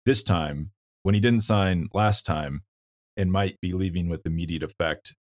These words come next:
And then that would clearly hurt Rodri-, uh, Rodriguez does not want to be on a team with Tom Pidcock and Remco Evenepoel. No, thank you. So that would explain, you know, wanting to, to go to Movistar.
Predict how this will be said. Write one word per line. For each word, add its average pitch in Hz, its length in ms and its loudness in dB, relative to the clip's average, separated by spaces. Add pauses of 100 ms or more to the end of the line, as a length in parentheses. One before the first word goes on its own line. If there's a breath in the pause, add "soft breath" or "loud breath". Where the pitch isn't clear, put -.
(120)
And 87 200 -2
then 80 260 -6
that 95 220 2
would 82 180 -4 (180)
clearly 76 680 -2
hurt 65 220 -6 (200)
Rodri-, 71 400 -4
uh, 85 100 0 (240)
Rodriguez 104 560 4
does 80 180 -4
not 78 200 -2
want 69 100 -8
to 69 60 -8
be 76 140 -6
on 67 60 -8
a 62 60 -10
team 71 280 -6
with 64 160 -12
Tom 71 260 -6
Pidcock 67 260 -6 (100)
and 73 240 -8 (120)
Remco 73 280 -6
Evenepoel. 78 460 -4
No, 69 120 -8
thank 87 300 -6
you. 85 240 -4 (440)
So 104 100 2
that 117 180 2
would 101 120 4
explain, 76 640 -4 (220)
you 73 80 -8
know, 69 60 -8
wanting 76 380 -4
to, 67 160 -8 (180)
to 87 80 -4
go 73 300 -4
to - 120 -10
Movistar. 71 600 -8